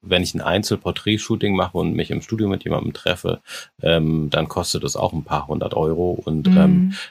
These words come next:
Speaker 1: dann hat das einzelne Porträt, was ich aber vielleicht dann am,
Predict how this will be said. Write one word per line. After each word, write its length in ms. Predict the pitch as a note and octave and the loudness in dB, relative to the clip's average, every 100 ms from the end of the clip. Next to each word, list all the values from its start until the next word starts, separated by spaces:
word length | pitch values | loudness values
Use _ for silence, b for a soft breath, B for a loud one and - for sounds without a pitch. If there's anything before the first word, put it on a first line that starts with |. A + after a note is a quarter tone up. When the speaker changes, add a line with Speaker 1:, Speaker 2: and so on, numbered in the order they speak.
| _ | _
Speaker 1:
dann 320 | E2 E2+ E2 | 2 2 2
hat 160 | E2 E2+ - | 0 -2 0
das 200 | E2+ - | 0 0
einzelne 460 | F2 F2+ F#2 F#2+ | 0 0 0 -2
Porträt, 560 | F2 F2 - - F#2 G2 | -2 -2 -4 0 2 4
was 200 | F2+ - | 2 0
ich 140 | F2 | -2
aber 180 | - D#2+ | -2 -2
vielleicht 360 | - D#2 D#2 - | -2 0 -2 -2
dann 140 | D#2 - | -4 -4
am, 420 | D#2+ D#2+ D2+ | -2 -2 -2